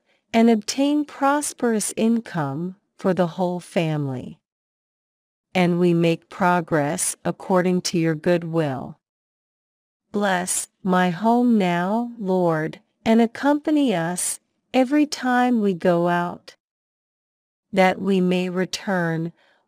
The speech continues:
with our physical body, health, and emotions complete every day, and that we find in our home a refuge of love, warmth, and security.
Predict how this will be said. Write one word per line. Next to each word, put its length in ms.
with 180
our 180
physical 600
body, 640
health, 680
and 180
emotions 760
complete 720
every 360
day, 560
and 240
that 200
we 200
find 800
in 160
our 180
home 380
a 80
refuge 920
of 260
love, 640
warmth, 720
and 200
security. 880